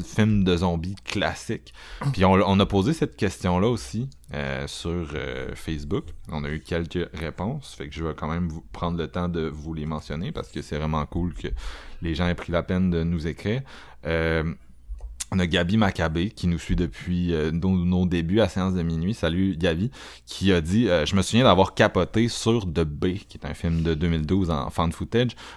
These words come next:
Mon souvenir est un peu vague, mais ça m'avait marqué. »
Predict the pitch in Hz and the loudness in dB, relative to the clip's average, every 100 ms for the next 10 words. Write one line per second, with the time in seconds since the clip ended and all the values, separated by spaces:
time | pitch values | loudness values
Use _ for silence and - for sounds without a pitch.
0 | - 95 - 98 113 113 - 104 98 92 | 0 2 4 6 8 8 6 4 6 4
1 | 82 98 107 85 80 87 82 80 80 90 | 8 8 8 4 0 0 0 0 0 -2
2 | 95 90 85 - - 87 | 0 2 2 -2 -6 -4